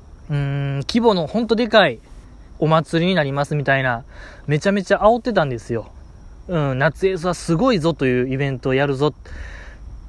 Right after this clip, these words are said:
ていうのを覚えてますね。で、春ぐらいですよ、確か。<laughs> 春ぐらいに、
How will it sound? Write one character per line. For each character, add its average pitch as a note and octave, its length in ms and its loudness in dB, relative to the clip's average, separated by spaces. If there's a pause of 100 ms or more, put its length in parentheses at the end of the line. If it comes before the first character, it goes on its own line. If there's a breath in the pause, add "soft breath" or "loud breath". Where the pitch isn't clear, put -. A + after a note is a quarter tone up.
(120)
て D3 100 -2
い D3 340 0
う D3 80 -6 (920)
の D3+ 240 0
を B2 40 -2
覚 B2+ 140 0
え - 20 -2
て B2 80 -8
ま A#2+ 100 -6
す C3+ 120 -10
ね。 C#3+ 220 -2 (500 loud breath)
で、 G#3 320 2
春 F#3 320 4
ぐ B3 120 0
ら A3+ 140 6
い C3+ 60 0
で B2+ 80 -2
す B2 120 -8
よ、 A2 60 -6
確 - 240 -8
か。 A#2+ 160 -2 (1080 loud breath)
<laughs> - 920 -8
春 A3 320 2
ぐ C4+ 140 0
ら C4 140 4
い D3 100 -2
に、 C#3+ 360 -2